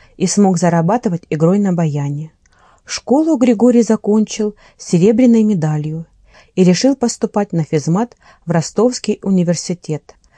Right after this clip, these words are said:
Но не обошлось без бюрократических проволочек.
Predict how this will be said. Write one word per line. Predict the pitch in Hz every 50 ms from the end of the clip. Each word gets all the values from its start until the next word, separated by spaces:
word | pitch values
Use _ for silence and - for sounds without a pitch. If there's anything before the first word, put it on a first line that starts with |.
| _ - - - - _
Но | - 185 214 220
не | 214 208
обошлось | 185 170 151 165 156 - - 185 226 277 - - _ _ _ _ _
без | - 151 151 190 180
бюрократических | 160 151 170 175 175 170 170 - 156 151 - 220 - - 233 - - - 214 -
проволочек. | - 196 190 185 180 165 147 143 143 - - - - - -